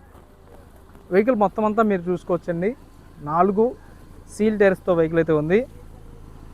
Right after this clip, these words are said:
మొత్తం ప్రతిదీ చూడండి. వెహికల్ అయితే already ఇంజిన్ స్టార్ట్లోనే ఉంది.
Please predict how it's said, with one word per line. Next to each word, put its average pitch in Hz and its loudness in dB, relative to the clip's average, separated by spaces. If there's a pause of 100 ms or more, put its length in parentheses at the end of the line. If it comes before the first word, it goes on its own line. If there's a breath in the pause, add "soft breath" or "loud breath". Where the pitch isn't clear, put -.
(2250)
మొత్తం 180 0 (120)
ప్రతిదీ 214 2
చూడండి. 196 2
వెహికల్ 196 0
అయితే 196 0
already 185 4
ఇంజిన్ 185 -2
స్టార్ట్లోనే 165 0
ఉంది. 190 6